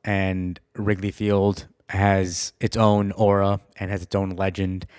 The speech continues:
and is a tourist destination all unto itself. So that area has been built up with bars and restaurants and kind of a cool, fun scene. When you make your way down to the south side, don't expect to see the same frivolity and excitement and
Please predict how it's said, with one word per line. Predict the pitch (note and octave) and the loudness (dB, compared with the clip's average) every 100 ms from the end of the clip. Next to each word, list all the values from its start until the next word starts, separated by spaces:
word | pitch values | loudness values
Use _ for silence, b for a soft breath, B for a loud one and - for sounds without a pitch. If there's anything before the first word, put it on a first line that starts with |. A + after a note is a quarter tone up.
| b b | b b
and | G2 | -2
is | G2 | -2
a | F#2 | -2
tourist | - G#2 G2 - | -2 -2 -2 0
destination | G2 - G2 F#2+ - F#2+ | -2 0 0 2 0 -2
all | F#2+ F#2+ | 2 4
unto | F#2 F#2+ F#2 | 4 2 -2
itself. | - G2 F#2 F#2+ - _ _ _ _ | 0 2 2 0 -8 _ _ _ _
So | - G#2 G2 F#2+ | 0 2 2 0
that | G2+ - | -4 -2
area | C3 B2+ A2 F#2 | 0 4 4 2
has | G2 | 2
been | F#2+ F2+ | -2 0
built | G2+ F2+ | 0 0
up | G2 E2 - | -2 -2 -2
with | F2 | 0
bars | F#2 F#2 F2 | 0 0 0
and | F2+ | -4
restaurants | F2+ F2 G2 F2+ E2 | -6 -6 -4 -4 -6
and | E2+ | -6
kind | F#2+ | -6
of | F2+ | -6
a | |
cool, | - G2+ F#2+ | -8 -4 -4
fun | - G2+ F2 | -4 -6 -4
scene. | E2+ G#2+ F#2+ D#2+ D#2 _ _ _ _ _ _ _ _ _ - | -4 -2 -2 -2 -8 _ _ _ _ _ _ _ _ _ 0
When | A#2+ | 2
you | C3 | 4
make | D#3+ E3+ | 4 2
your | D3 | 2
way | C#3 C#3 | 2 4
down | C3 C3 | 2 2
to | B2+ | 0
the | A2+ | -2
south | - C#3+ C3+ | -2 -2 -4
side, | - G2 F#2+ F#2 F2+ _ _ _ _ _ - | -2 0 0 -2 -4 _ _ _ _ _ -12
don't | C3 C#3 | -6 -4
expect | - C#3 - | -2 -4 -2
to | A#2 | -2
see | - A#2 | 0 2
the | G#2 | 2
same | - A2 G#2 | 2 2 2
frivolity | G#2+ G2+ G#2 G#2 G#2 G2+ G2+ | 2 4 4 4 0 0 0
and | F#2+ F#2 | -2 -4
excitement | - G#2 G2 F#2 F#2+ F2+ - | -4 -2 -2 0 -4 -2 -2
and | F#2 F2 | -2 -4